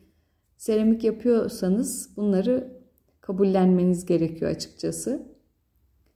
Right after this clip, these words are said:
Bazen üstesinden gelinebiliyor, bazen de gelinemiyor. "Yapacak bir şey yok." deyip, ım, saksı olarak değerlendirebilirsiniz bu tarz işlerinizi. Ama ben kurtarmaya değer diyorum, uğraşıyorum.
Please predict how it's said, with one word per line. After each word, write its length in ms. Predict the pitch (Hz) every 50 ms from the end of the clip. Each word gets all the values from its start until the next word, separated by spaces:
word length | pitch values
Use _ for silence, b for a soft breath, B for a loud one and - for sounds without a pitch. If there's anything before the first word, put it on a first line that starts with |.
| _ _ -
Bazen 360 | - 254 254 247 262 254 226
üstesinden 680 | 233 233 - - 247 233 240 247 240 247 247 254 254 254
gelinebiliyor, 800 | 254 247 240 240 247 254 254 233 233 226 220 233 262 285 262
bazen 400 | 254 240 240 226 233 240 240 233
de 40 | 254
gelinemiyor. 720 | 254 247 240 226 220 214 220 233 240 226 208 208 208 226 254
"Yapacak 560 | 240 214 208 - 202 196 - 220 220 - -
bir 60 | 214
şey 240 | - - 214 214 214
yok." 280 | 220 226 220 - -
deyip, 300 | - 190 220 247 - - - - _ _ _ - _ _ _ _ _ -
ım, 180 | 185 190 185 180
saksı 420 | - - 233 226 226 - - 196
olarak 420 | 170 160 156 160 170 196 - -
değerlendirebilirsiniz 1300 | - 208 208 196 190 190 185 180 175 170 180 180 196 196 202 196 202 202 190 - - 165 165 160 160 165
bu 80 | 185 -
tarz 320 | - 180 170 165 160 170
işlerinizi. 880 | 170 170 - - - 165 165 170 170 170 175 214 233 302 - - - - b b b b b b b b b b b
Ama 220 | 247 233 220 220 226
ben 200 | 233 240 226 233
kurtarmaya 680 | - 233 233 233 240 226 202 190 196 196 214 226 208
değer 340 | 220 220 220 220 226 214 -
diyorum, 360 | 190 175 165 160 202 269 330 -
uğraşıyorum. 840 | 202 214 208 202 208 190 - - 202 180 175 170 214 294 320 B